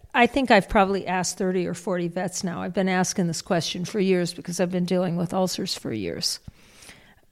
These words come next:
The vets tell me they really don't know that they can tell the difference. Probably not. But here's the thing. Let's say you're chronically lame. Uh,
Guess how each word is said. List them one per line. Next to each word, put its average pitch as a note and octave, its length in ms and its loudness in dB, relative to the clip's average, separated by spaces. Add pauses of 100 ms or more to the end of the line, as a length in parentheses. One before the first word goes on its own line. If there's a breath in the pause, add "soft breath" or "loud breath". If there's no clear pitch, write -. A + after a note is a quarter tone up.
(200)
The A3 140 6
vets D#4+ 320 6
tell C4+ 240 4
me B3 320 6
they A3+ 220 6
really A#3+ 340 6
don't G#3+ 280 6
know F#3+ 200 8
that F3+ 220 4
they E3 120 4
can F3+ 200 2
tell F#3 240 2
the F3+ 100 2
difference. D#3+ 480 2
Probably F#3 600 4
not. F3 540 -2 (1500 soft breath)
But G#3 400 6 (320)
here's A3 640 6
the D4 140 4
thing. G3+ 760 4
Let's G#3 260 4
say G#3 280 6
you're G3+ 260 6
chronically F#3 800 2
lame. F3 500 -2 (1900 soft breath)
Uh, F#3+ 360 4